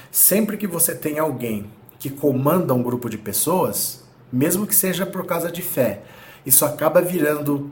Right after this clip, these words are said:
direito, é, isso acaba virando poder político e isso acaba virando dinheiro. Comandar pessoas te traz dinheiro, te traz poder. Então, mesmo quando o líder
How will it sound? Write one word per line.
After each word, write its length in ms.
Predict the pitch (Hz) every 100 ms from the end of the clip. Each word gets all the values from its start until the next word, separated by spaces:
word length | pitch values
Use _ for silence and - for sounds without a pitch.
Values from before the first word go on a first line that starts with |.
| -
direito, 640 | 107 127 127 127 120 -
é, 640 | 120 117 110 104 98 90 -
isso 160 | -
acaba 360 | 131 - 143 147
virando 400 | 143 151 135 131
poder 340 | - 139 156
político 540 | 180 196 151 180 - - - - - - -
e 100 | 143
isso 160 | 147
acaba 300 | 160 - 143
virando 340 | 143 143 143 143
dinheiro. 460 | 143 147 107 98 98 - - -
Comandar 480 | 156 151 143 175
pessoas 480 | 170 139 - 165 156
te 100 | -
traz 260 | 139 143 139
dinheiro, 360 | 135 131 139
te 140 | 135 -
traz 240 | 135 135
poder. 480 | - 147 107 95 - - - - -
Então, 300 | 135 156 156
mesmo 380 | 156 220 233
quando 320 | 208 196 180 180
o 40 |
líder 460 | 147 165 180 104